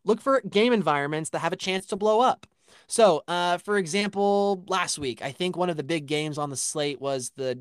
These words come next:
Chiefs and Jaguars game. Like, everyone was really excited about that. It had, like, a forty-nine and a half over under. So both teams were projected to score over three touchdowns. There's a good opportunity there. So in that draft, what you wanna do is you wanna try to get,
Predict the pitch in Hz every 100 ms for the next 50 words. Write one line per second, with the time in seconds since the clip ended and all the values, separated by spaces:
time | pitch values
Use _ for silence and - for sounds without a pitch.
0 | - - 180 170 143 131 127 107 104 98
1 | 98 98 123 147 151 135 147 139 160 135
2 | 127 120 208 202 175 151 156 143 120 165
3 | 160 160 147 147 127 143 - 135 123 165
4 | 202 185 - 147 160 156 - 165 147 143
5 | 135 147 147 139 135 - 139 139 131 -
6 | - - - 226 202 185 147 156 151 190
7 | 190 - 190 180 180 - 139 147 165 147
8 | - - 127 110 101 95 - - - -
9 | _ - 220 123 113 _ 196 196 165 175
10 | 240 202 - 165 - 170 165 156 165 143
11 | 156 190 233 208 202 165 135 127 147